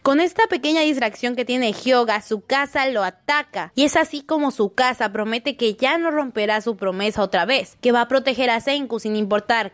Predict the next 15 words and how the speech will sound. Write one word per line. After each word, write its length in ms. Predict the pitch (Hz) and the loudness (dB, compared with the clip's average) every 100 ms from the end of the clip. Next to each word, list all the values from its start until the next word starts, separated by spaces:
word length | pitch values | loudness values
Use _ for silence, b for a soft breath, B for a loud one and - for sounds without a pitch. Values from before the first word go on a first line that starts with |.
| _ | _
qué 260 | 285 269 - | -6 -6 -4
y 140 | - 302 | 0 2
que 160 | 339 | 2
no 160 | 330 320 | 2 4
le 100 | 302 | 2
pasará 340 | 254 240 208 | 0 0 -2
nada 260 | 208 196 190 | 0 -2 -2
malo, 300 | 220 269 247 | 0 0 0
ya 180 | 233 220 | -2 -6
que 340 | 214 202 233 | -4 -2 0
él 160 | 240 233 B | 0 -2 B
se 140 | - 247 | -6 -2
encargará 800 | 233 269 277 240 202 202 202 - | 0 0 0 -2 -2 0 0 -4
de 300 | 190 220 220 | -6 -2 -2
pelear. 720 | 220 180 165 170 - - - | -2 -4 -2 0 0 -4 -18